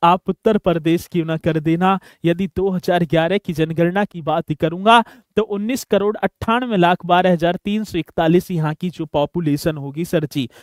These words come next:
कितना, उन्नीस करोड़ अट्ठानवे लाख बारह हजार तीन सौ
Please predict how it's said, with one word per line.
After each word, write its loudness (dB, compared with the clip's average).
कितना, 4
उन्नीस -6
करोड़ 2
अट्ठानवे 0
लाख 4
बारह 4
हजार 2
तीन -6
सौ -6